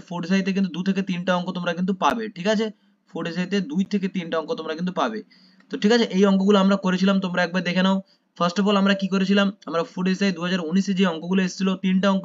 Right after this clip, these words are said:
এসেছিল, সেই তিনটা অঙ্ক আমরা করেছিলাম, ঠিক আছে? এই একটা অঙ্ক, এই একটা অঙ্ক এবং এই একটা অঙ্ক, ঠিক আছে? এই তিনটা অঙ্ক এসেছিল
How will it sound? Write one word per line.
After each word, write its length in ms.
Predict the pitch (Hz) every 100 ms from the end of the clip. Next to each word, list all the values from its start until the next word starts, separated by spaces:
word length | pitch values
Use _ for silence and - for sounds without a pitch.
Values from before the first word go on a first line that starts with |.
| 180
এসেছিল, 260 | - 165 214 262 _ _ _ -
সেই 160 | 202 196
তিনটা 180 | 202 196
অঙ্ক 100 | 190 190
আমরা 120 | 180 185
করেছিলাম, 320 | 170 151 123 117
ঠিক 100 | -
আছে? 100 | 208 180
এই 60 | 175
একটা 140 | 175 185
অঙ্ক, 140 | 180 180 202 - _ _ _ _ 180 185 185
এই 60 | 190
একটা 140 | 196 190
অঙ্ক 140 | 190 202 190
এবং 120 | 202 196 -
এই 60 | 196
একটা 120 | 190 165
অঙ্ক, 100 | 131 123
ঠিক 80 | 196
আছে? 80 | 202
এই 40 | 185
তিনটা 180 | 185 185 180
অঙ্ক 100 | 180
এসেছিল 240 | 165 185